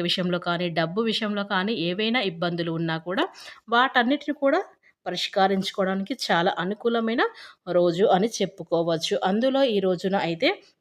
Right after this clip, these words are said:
వచ్చేటువంటి ఈ రాశి వారికి ఎవరైతే ఉన్నారో కొత్త ఉద్యోగాల ప్రయత్నం చేస్తూ ఉంటారో అవి తప్పకుండా ఫలిస్తూ ఉంటాయి.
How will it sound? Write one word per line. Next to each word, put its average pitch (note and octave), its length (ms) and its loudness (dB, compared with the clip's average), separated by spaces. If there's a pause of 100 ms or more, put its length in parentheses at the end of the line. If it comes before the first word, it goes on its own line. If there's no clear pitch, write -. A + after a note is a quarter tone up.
(540)
వచ్చేటువంటి B3+ 800 -2 (280)
ఈ F#3 100 -4
రాశి E3+ 320 0
వారికి F3 380 -2
ఎవరైతే G#3+ 420 -2
ఉన్నారో G#3+ 340 -2
కొత్త F#3+ 400 -6
ఉద్యోగాల F#3 540 0
ప్రయత్నం E3+ 420 -2
చేస్తూ E3+ 420 -6
ఉంటారో E3+ 400 0 (440)
అవి B3 160 0
తప్పకుండా C4 680 0
ఫలిస్తూ E3+ 500 -2
ఉంటాయి. D#3 520 0